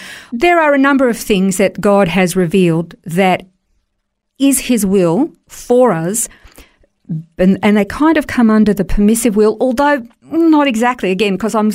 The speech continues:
I'm thinking ahead to his sovereign will and the fact that God calls and ordains and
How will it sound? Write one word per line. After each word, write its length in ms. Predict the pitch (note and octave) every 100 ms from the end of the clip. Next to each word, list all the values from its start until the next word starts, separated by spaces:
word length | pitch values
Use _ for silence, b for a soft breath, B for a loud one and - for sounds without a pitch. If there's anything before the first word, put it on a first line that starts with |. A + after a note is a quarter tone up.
| G#3+
I'm 140 | G#3 G3+
thinking 360 | D4 C#4 A3+
ahead 220 | G#3 A3 G3+
to 100 | F#3
his 140 | F3+
sovereign 460 | - A3 G#3 G#3 F3+
will 220 | D#3 - B B B B
and 180 | G#3+ G3+
the 40 | G3+
fact 240 | G#3+ G3
that 120 | -
God 240 | - F#3+ F3
calls 380 | - A3 G#3+ G#3
and 120 | F#3
ordains 640 | F3+ E3 G3 G3 G3 G3 -
and 420 | F3+ F3+ F3